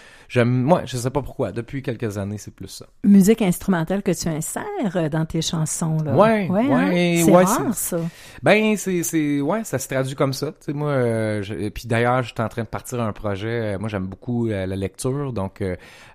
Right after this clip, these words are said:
Speaker 1: euh, j'ai parti un projet. Je fais de la musique, des œuvres musicales d'une vingtaine de minutes pour, sur des livres que, que j'ai beaucoup aimés. Euh, là, en ce moment, je suis en train de faire Cent ans de solitude. Fait que je,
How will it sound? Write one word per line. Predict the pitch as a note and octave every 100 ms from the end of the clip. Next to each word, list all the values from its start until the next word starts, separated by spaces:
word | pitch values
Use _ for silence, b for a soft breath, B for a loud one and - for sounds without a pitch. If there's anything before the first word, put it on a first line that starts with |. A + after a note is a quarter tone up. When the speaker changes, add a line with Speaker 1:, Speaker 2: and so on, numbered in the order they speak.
| F2+
Speaker 1:
euh, | F#2+ F#2+ F2+
j'ai | F2+
parti | - - D#3+
un | C#3
projet. | A#2+ A2+ B2
Je | D#3+
fais | -
de | B2
la | A#2
musique, | A#2 G#2+ C3+
des | C3 A#2+ A2
œuvres | G#2+
musicales | A2+ - - A2+ A#2
d'une | G#2+
vingtaine | G2 G2 A2
de | G2
minutes | F#2+ G2 -
pour, | - F#2+ - -
sur | - - D#3+ D3
des | C3 A#2+
livres | A#2+ B2+ A#2+ G#2+ -
que, | A2 G2+
que | -
j'ai | F#2+
beaucoup | G2 F#2+ B2
aimés. | G#2+ F#2+ G2 G#2 G2+
Euh, | F#2+ F2 b b b b
là, | A2 G2+ - D2 B1+ -
en | G#2
ce | -
moment, | A#2+
je |
suis | -
en | G#2
train | A2
de |
faire | A#2 G#2+
Cent | - G#2+ -
ans | G#2+
de |
solitude. | - G2+ G2+ - A2+ G2+
Fait | -
que |
je, | A#2